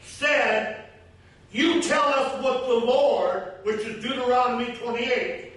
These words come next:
"you tell us what the Lord said, and we will do it." We'll do it. So the Israelite signed a contract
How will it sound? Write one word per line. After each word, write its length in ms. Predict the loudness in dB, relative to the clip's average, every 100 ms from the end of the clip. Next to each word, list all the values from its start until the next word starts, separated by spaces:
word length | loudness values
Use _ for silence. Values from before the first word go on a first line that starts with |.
| -20 -20 -20 -6
"you 240 | -2 0 0
tell 160 | 2
us 280 | 2 2 0 0
what 200 | -2 0
the 80 |
Lord 360 | 2 4 4 2 2
said, 340 | 2 2 0
and 400 | 0 0 -2 -2
we 580 | 0 0 0 -2 -8 -4
will 280 | 2 4 4
do 240 | 2 2
it." 160 | 0 -4 -12 -20 -20 -20 -20 -20 -20 -20 -20 -20 -20 -20 -20 -20 -20 0
We'll 260 | 2 4 4
do 200 | 2 0
it. 80 | -2 -8 -14 -20 -20 -20 -20 -20 -20 -20 -20 -20 -20 -20 -20 -20 -20 -20 -20 -20 -20 -20 -20 -20 -16 -2
So 300 | 2 2 2
the 320 | -2 -4 -2
Israelite 880 | 0 0 0 0 0 0 -2 -4 -8 -12 -20 -20 -20 -20 -20 -20 -20 -20 -20 -20 -6
signed 560 | 0 2 2 0 -2
a 20 |
contract 720 | 0 2 4 4 2 -2 -6